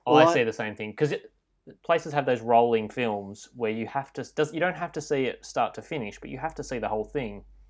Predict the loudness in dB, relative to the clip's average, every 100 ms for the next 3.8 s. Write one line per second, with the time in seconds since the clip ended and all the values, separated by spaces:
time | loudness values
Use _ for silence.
0 | _ _ _ _ -10 -4 0 0 -2 -4
1 | -6 -8 -8 -6 -6 -6 -8 -12 -18 -12
2 | -10 -10 -8 -8 -8 -12 _ _ _ _
3 | -10 -8 -10 -10 -6 -6 -6 -12